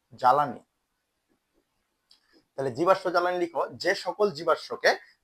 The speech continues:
জ্বালানি হিসেবে ব্যবহার করা যায়। জ্বালানি হিসেবে বলতে জ্বালানি কি কি? পেট্রোলিয়াম, পেট্রোল, কেরোসিন। তাহলে এটার একজ্যাক্ট সংজ্ঞাটা কি? যে সকল জীবাশ্মকে জ্বালানি হিসেবে ব্যবহার করা যায়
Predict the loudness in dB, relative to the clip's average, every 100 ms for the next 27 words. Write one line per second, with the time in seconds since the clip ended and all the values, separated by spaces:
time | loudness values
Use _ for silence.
0 | -6 2 4 4 2 -2 -2 0 2 6
1 | 8 6 4 -2 -2 -6 0 6 6 6
2 | -2 -8 -6 -4 -4 -6 -6 0 0 0
3 | -6 -10 -6 -2 -2 0 0 4 4 2
4 | -6 -20 _ 2 2 0 0 4 2 2
5 | -4 -8 -6 -2 0 -2 -2 0 0 -2
6 | -6 -4 -2 -2 -4 -8 -4 -4 -4 -8
7 | -8 -8 -12 -12 0 4 2 0 _ _
8 | -2 2 4 2 -2 -4 -2 0 0 0
9 | -4 -4 -4 -2 4 4 4